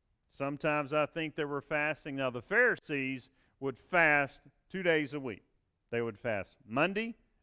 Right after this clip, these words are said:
and Thursday. And many times they let people know they were fasting.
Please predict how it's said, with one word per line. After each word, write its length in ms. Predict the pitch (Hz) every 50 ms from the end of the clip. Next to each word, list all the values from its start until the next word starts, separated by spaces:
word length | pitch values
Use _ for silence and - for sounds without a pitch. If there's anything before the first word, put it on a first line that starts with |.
| _ _ -
and 240 | 151 151 151 147 -
Thursday. 460 | 180 160 139 120 95 - - - - _ _ _ _ _ _ _ _ _ _ _ _ _ _ _ _ _ _ _ _ _ _ _ _ _ _ _ _ _ _ _ _ _ _ _ _ _ _ _ -
And 260 | 117 120 113 113 120
many 180 | 135 143 147
times 300 | 139 - 151 143 139 131
they 120 | 131 139 131
let 260 | 131 147 156 - -
people 260 | - 135 120 107 117
know 220 | 120 139 175 160 127
they 160 | 117 110 101
were 100 | 92 92
fasting. 520 | - - 107 98 85 78 - _ _ _